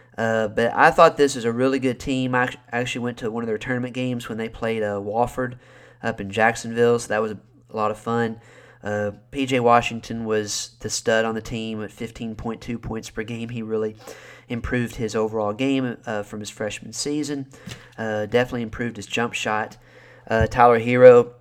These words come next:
had a, a really good year, uh, with fourteen points per game.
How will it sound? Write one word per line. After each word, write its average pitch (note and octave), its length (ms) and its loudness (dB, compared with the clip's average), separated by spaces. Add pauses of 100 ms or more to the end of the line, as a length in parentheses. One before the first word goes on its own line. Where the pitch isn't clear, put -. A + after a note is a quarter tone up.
(160)
had B2+ 180 2
a, A2 240 2
a G#2+ 60 2
really A#2 220 0
good A2 160 -4
year, A#2 400 0 (400)
uh, G#2 240 0
with G2+ 260 -12
fourteen C3 480 -4
points C3 300 -6
per A#2 60 -6
game. B2+ 400 -2